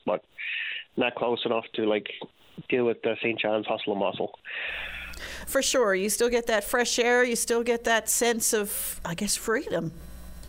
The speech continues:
Speaker 1: Absolutely.
Speaker 2: So, uh, what else is happening in Witless Bay these days? Anything exciting?
Speaker 1: Um, we're looking forward to getting back into tour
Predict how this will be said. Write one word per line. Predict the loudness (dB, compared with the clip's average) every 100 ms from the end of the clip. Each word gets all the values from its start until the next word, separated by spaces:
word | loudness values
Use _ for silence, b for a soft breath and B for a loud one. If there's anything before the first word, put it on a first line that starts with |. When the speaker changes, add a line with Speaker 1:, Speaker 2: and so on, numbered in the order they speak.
| -12 -4 0
Speaker 1:
Absolutely. | 0 2 2 2 0 -2 -6 B B B B B B -20 -12 B B
Speaker 2:
So, | B 4 4 6
uh, | 8 8 6
what | 4 4
else | 4 4
is | 2
happening | 2 2 2
in | 4
Witless | 4 2 2
Bay | 4 4
these | 2 2
days? | 2 4
Anything | 2 -2 -2 -2
exciting? | -2 0 2 2 -2 -6 -12 -14 -14 -14 -14 -14 -12 B B B B B B 0
Speaker 1:
Um, | 2 4 4
we're |
looking | 2 0 0
forward | 2 2
to |
getting | 2 0 0
back | 0 0
into | 0 0
tour | 2 2